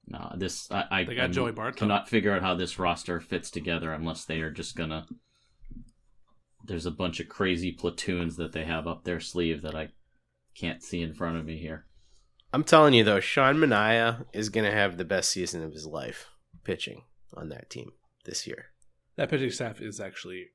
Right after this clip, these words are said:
Speaker 2: very good.
Speaker 1: All right.
Speaker 3: Yeah. I think
Speaker 2: Plus,
Speaker 3: so.
Speaker 2: I still actually do like Conforto.
Speaker 1: They do have Mitch
Speaker 2: Joey
Speaker 1: Haniger.
Speaker 2: Bart.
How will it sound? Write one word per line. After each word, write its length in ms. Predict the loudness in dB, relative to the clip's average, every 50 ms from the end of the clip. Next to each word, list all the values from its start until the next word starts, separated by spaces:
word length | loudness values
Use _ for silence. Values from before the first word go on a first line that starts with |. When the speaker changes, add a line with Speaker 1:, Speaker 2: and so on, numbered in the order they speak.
| _ _ -20 _ _ _
Speaker 2:
very 120 | -14 -14 -14 -16
good. 180 | -20 -20 -20 _ _ _ -20 _ _ _ _ _ _ -20 -20 _ _ _ _ _ _ _ _ _ _ _ _ _ _ _ _ _ _ _ _ -20 -20 _ -20 -20 _ _ _ _ _ -20 -18 -6 -2
Speaker 1:
All 60 | 0
right. 100 | 0 0
Speaker 3:
Yeah. 60 | 0 -4 -14 _ _ _ _ _ _ _ _ _ _ _ _ _ _ _ _ _ _ _
I 80 | -6 -4
think 160 | -4 -4 -2
Speaker 2:
Plus, 220 | -2 -4 -4 -2 -2
Speaker 3:
so. 60 | -4
Speaker 2:
I 40 | -4
still 200 | -2 -4 -4 -4
actually 380 | -4 -6 -8 -8 -10 -10 -12 -12 -14
do 240 | -12 -12 -10 -8 -10 -8
like 240 | -8 -8 -10 -10 _
Conforto. 580 | -12 -12 -12 -8 -8 -8 -6 -4 -6 -6 -8 -10 _ _ -20 _ _ _ -20 -20 -20 _ -10
Speaker 1:
They 60 | -6
do 140 | -4 0 2
have 80 | 4
Mitch 180 | 4 2 2 2
Speaker 2:
Joey 200 | 2 4 4 4
Speaker 1:
Haniger. 140 | 2 0 2
Speaker 2:
Bart. 360 | 2 2 4 2 0 0 -4